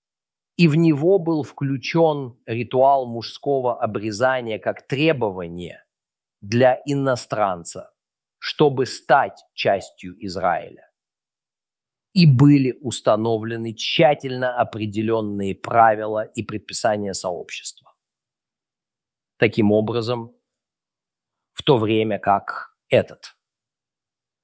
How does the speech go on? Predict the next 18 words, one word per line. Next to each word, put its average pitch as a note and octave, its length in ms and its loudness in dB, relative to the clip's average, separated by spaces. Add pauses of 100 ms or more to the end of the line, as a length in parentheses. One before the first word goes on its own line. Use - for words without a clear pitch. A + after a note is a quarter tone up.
(260)
новичок B2+ 560 0
или A#2+ 180 -4
чужак B2+ 520 0
начинал B2 540 -4
жизнь A#2+ 400 -8
как A2+ 260 0
иностранец, D3 920 -2
если A2 480 -4
он G#2+ 500 -4 (840)
желал A2 500 2
быть G2 500 -6 (300)
частью G2 560 0
Израиля. F2+ 720 -4 (920)
И G#2+ 500 2 (140)
если A#2 480 0
он G#2+ 160 -6
принимал A2 640 -2
правила G2 600 -2